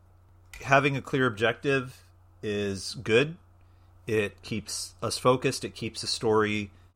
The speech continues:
happening. Rails is more, the story has to unfold in this particular way. You talk about season two feeling like it was on rails. You let Rotan walk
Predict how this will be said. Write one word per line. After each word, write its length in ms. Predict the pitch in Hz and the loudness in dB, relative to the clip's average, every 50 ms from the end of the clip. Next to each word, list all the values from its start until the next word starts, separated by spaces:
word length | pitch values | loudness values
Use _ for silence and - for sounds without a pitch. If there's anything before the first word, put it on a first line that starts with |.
| _ - - | _ -20 -20
happening. 1000 | - - - - - - - - - 113 - - - 151 156 180 196 214 240 - - - _ _ | -20 -20 -18 -18 -18 -16 -2 4 6 6 6 6 4 0 0 0 -2 -2 -6 -8 -14 -20 _ _
Rails 560 | - 113 127 139 139 139 135 139 139 127 - | 0 4 6 6 8 8 6 4 2 2 -2
is 160 | 123 120 101 - | -4 -4 -6 -6
more, 460 | 117 113 113 110 110 110 110 110 - - - _ _ - | -4 0 2 4 4 4 2 2 -4 -14 -20 _ _ -6
the 100 | 120 123 | -2 0
story 380 | - - - 143 131 127 127 113 | 0 2 2 4 4 4 2 4
has 300 | 113 123 123 120 - - | 4 4 4 4 2 -2
to 160 | - 117 113 | -4 -4 -4
unfold 520 | 113 110 - - 113 104 101 101 95 - - - _ _ _ - | -4 -4 -6 -4 -2 -2 -2 -2 -4 -8 -14 -20 _ _ _ -2
in 200 | - 135 131 131 | 0 0 2 2
this 200 | 117 131 123 - | 2 2 2 0
particular 480 | - 135 123 - 113 - - 107 107 104 | 0 -4 -4 -4 -4 -4 -2 -2 -2 0
way. 440 | 98 110 107 90 78 - - - - - - - _ _ - | 0 0 0 0 -2 -8 -14 -20 -20 -20 -20 -20 _ _ -10
You 100 | - 170 | -8 -2
talk 220 | - 175 185 175 - | 2 2 2 2 4
about 320 | 165 170 147 139 - - _ | 4 4 4 4 2 -4 _
season 360 | - - - - 156 139 135 117 | -14 -8 -6 -4 -4 -4 -4 -4
two 160 | - 147 131 | -4 -6 -6
feeling 220 | - - 127 117 | -4 -6 -6 -4
like 180 | 113 107 98 - | -4 -4 -4 -6
it 80 | - | -8
was 120 | 110 101 110 | -6 -4 -2
on 120 | 104 101 | -2 0
rails. 220 | 101 101 95 - - - - - - - _ _ _ | 0 -2 -2 -2 -6 -12 -20 -20 -20 -20 _ _ _
You 460 | - 127 120 160 202 220 220 208 185 - _ _ _ _ _ _ - | -12 -8 -6 -4 -4 -4 -4 -6 -8 -10 _ _ _ _ _ _ -4
let 280 | 143 151 175 160 160 | 0 0 0 2 4
Rotan 540 | 139 165 175 170 - 160 160 143 131 120 117 | 6 6 6 6 4 0 0 0 0 0 -2
walk 380 | 120 127 127 131 - - - | 0 2 2 2 0 -2 -10